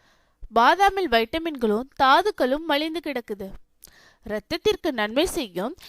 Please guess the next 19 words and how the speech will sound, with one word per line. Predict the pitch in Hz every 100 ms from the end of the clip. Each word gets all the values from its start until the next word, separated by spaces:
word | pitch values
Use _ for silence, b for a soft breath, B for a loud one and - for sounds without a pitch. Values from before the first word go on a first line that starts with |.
| B
எச் | 269 - -
டி |
எல் | 453 453 440
கொலஸ்ட்ரால் | - 226 214 220 214 - -
அதிகரிக்கவும், | 240 269 359 415 - 233 196 185 240 453 B B _
கேடு | 330 403 494
செய்யும் | 480 427 370 302
கொலஸ்ட்ரால் | 226 240 - 277 - 226
குறையவும் | 208 226 302 330 220 220 320 311 233
தினமும் | 226 240 294 311 240 302 320
பாதாம் | 269 262 285 349
பருப்பை | 320 254 - 240
இருபத்தைந்து | 254 269 339 - 381 330 254
கிராம் | 226 330
சாப்பிடணும். | - 370 311 - 240 214 214 _ _ _ b b b b
நீண்ட | 214 214 233 285
நேரம் | 330 311 339 370
உழைக்க | 285 262 311 320
வேண்டியவர்களுக்கு | 294 254 226 220 208 196 -